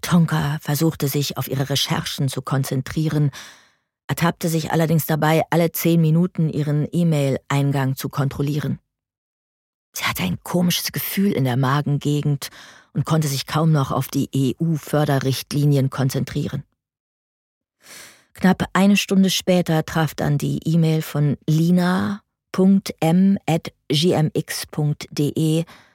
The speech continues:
mit dem Header Twins, Fragezeichen,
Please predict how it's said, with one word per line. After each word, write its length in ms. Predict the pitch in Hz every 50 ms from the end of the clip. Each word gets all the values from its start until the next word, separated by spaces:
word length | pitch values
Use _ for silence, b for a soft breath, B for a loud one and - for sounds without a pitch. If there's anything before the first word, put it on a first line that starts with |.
| B B B B
mit 140 | 170 - -
dem 120 | 156 156
Header 580 | 143 139 165 170 160 160 160 160 156 160 160 - _ _ _ -
Twins, 800 | - - 175 165 156 147 143 - - - - - - - - _ _ _ _ _ _ _ _ _ _ _ _
Fragezeichen, 1040 | - - - 147 147 139 147 143 - - - - - - - - - 170 156 131 127